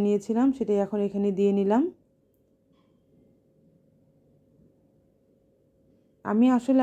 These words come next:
আমার পছন্দ মতো করে ফিলিংটা তৈরি করে নিচ্ছি। আপনারা আপনাদের পছন্দ মতো যে কোনো ফিলিং আপনারা এখানে তৈরি করে নিতে পারবেন। আপনারা এখানে চিকেনের পরিবর্তে শুধু ডিম দিয়েও এটা করে নিতে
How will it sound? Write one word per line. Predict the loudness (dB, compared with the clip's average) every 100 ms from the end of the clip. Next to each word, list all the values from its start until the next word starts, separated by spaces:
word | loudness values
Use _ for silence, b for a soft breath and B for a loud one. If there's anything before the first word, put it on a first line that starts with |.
| 2
আমার | 2 0 0
পছন্দ | -4 -2 0 0 0
মতো | -2 -2
করে | 0 0
ফিলিংটা | 0 -2 0 0
তৈরি | 2 0 2
করে | 4 4
নিচ্ছি। | -2 -2 -2 0 -2
আপনারা | -2 -2 0
আপনাদের | -2 -2 -4 -2
পছন্দ | -6 -4 -4 -4
মতো | -2 -2 -4 b b b b
যে | 0 0 2
কোনো | 2 0
ফিলিং | 0 0 0 -2
আপনারা | -2 -2
এখানে | 0 -2 0
তৈরি | 0 0
করে | -2 -2
নিতে | -4 -4
পারবেন। | -4 -2 -4 -4 b b b b b _ _ _ _ -20
আপনারা | -8 -2 0
এখানে | 2 2
চিকেনের | 2 2 2 4
পরিবর্তে | 4 4 2 2 -4 -2
শুধু | -2 0
ডিম | 2 2
দিয়েও | 2 2 2 -2
এটা | -8 -4
করে | -2 -2
নিতে | -6